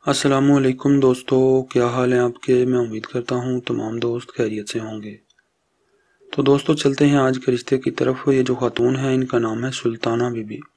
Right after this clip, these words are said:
सुल्ताना जो है हमारी बहन, इनकी उम्र है उनचास साल, फ़ोर्टी नाइन ईयर्स। मुसलमान हैं, फ़िरका सुन्नी है और एक बेवा खातून है।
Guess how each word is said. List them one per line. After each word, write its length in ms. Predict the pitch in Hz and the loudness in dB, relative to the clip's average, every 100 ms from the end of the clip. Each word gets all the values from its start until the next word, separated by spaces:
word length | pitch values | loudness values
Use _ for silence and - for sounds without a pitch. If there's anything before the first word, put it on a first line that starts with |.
| _ _ _ _ _ _ _ _ _ - | _ _ _ _ _ _ _ _ _ -8
सुल्ताना 480 | 139 127 139 147 | -4 0 2 4
जो 140 | 151 151 | 4 4
है 200 | 151 147 | 4 4
हमारी 220 | 139 135 | 2 0
बहन, 260 | 127 131 139 | -2 0 0
इनकी 340 | 135 - 135 | -2 -2 -2
उम्र 280 | - 135 131 | 0 -2 -2
है 100 | 147 | -2
उनचास 540 | 147 135 127 120 117 | -2 -2 0 -2 -2
साल, 340 | - 117 107 - _ _ _ - - - _ | -2 -4 -4 -10 _ _ _ -20 -20 -20 _
फ़ोर्टी 500 | - 123 123 127 135 | -2 2 2 2 2
नाइन 460 | 117 110 113 131 135 | 0 0 0 0 0
ईयर्स। 500 | 160 120 107 - - _ _ _ _ - _ - | -2 -2 -4 -8 -14 _ _ _ _ -20 _ -4
मुसलमान 520 | 131 139 127 131 143 | 0 4 4 4 4
हैं, 180 | 135 143 | 4 2
फ़िरका 440 | 143 127 127 131 | 2 -2 0 0
सुन्नी 460 | 131 - 120 127 139 | 0 0 0 0 0
है 220 | 131 139 | 0 0
और 180 | 127 127 | 2 2
एक 220 | 127 127 | 2 0
बेवा 320 | 120 117 113 117 | 0 0 0 -6
खातून 480 | - 113 107 104 | -8 -8 -8 -8
है। 160 | 110 | -10